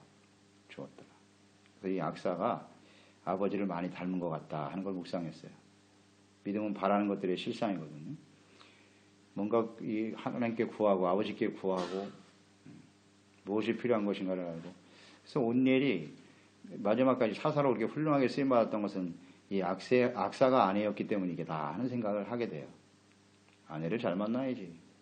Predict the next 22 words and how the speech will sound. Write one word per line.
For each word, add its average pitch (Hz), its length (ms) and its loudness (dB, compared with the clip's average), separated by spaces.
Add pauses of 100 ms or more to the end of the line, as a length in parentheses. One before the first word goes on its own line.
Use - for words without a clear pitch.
(1080)
아무리 90 340 -4
훌륭한 110 580 0 (340)
믿음을 107 260 0
가진 98 220 2
사람도요, 92 580 -2 (600)
이 90 140 -2
악사 85 280 0
같은 107 260 0
아내가 92 320 0
아니었다면 90 460 -4
온니엘도 90 460 -6
흐지부지 120 440 0
사라져버리고 123 760 2
말았을 127 400 2
거예요. 135 300 0 (1400)
그런 123 160 2
생각이 113 300 2
드네요. 87 440 -4 (1040)
예, 85 60 -8
하나님이 95 460 0
주목하는 92 520 -2
사람들, 76 600 -4